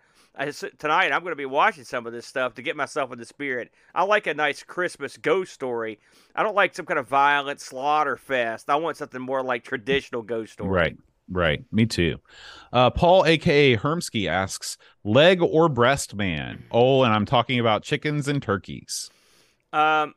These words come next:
Speaker 1: you know, I like it. I like the old leg, uh, myself. I, I, and it's funny 'cause in this house, no one else does. I'm, I
Speaker 2: Really?
Speaker 1: get the, I get the leg every time. So, you know,
Speaker 2: Yeah,
Speaker 1: that's,
Speaker 2: I
Speaker 1: it
Speaker 2: am. Uh, Eep, Eep doesn't care for the legs either, and so I get the legs most of the time. But I,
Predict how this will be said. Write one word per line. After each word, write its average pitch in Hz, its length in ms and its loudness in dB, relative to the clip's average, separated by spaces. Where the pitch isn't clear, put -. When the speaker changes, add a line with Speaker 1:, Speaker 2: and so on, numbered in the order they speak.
Speaker 1:
you 180 100 -8
know, 165 100 0
I 175 120 4
like 247 320 2
it. 135 260 -4
I 160 140 0
like 233 240 2
the 165 100 -2
old 151 140 0
leg, 131 560 0
uh, 117 120 -8
myself. 123 720 -2
I, 139 120 -2
I, 147 240 0
and 151 200 -4
it's 160 120 -12
funny 254 160 0
'cause 139 160 -6
in 147 100 -6
this 208 160 -8
house, 151 240 0
no 135 140 0
one 165 140 -2
else 156 140 -2
does. 127 520 -2
I'm, 123 240 -4
I 123 80 2
Speaker 2:
Really? 214 160 4
Speaker 1:
get - 80 -2
the, - 140 -8
I 131 80 0
get 156 180 -8
the 135 80 -8
leg 143 200 -2
every 135 200 -6
time. 120 500 -2
So, 113 320 -8
you 120 120 -10
know, 110 100 -8
Speaker 2:
Yeah, 98 160 -2
Speaker 1:
that's, - 160 -18
Speaker 2:
I 123 220 2
Speaker 1:
it 147 60 4
Speaker 2:
am. 131 120 0
Uh, 113 380 0
Eep, 147 400 -4
Eep 160 340 -2
doesn't 127 300 0
care 113 260 0
for 107 160 -4
the 98 80 -2
legs 95 340 -2
either, 90 300 -4
and 82 160 -6
so 92 100 -2
I 87 160 2
get 87 180 -6
the 85 100 -4
legs 85 340 -2
most 85 160 -4
of - 60 -14
the 104 60 2
time. 92 100 0
But 95 100 4
I, 120 180 4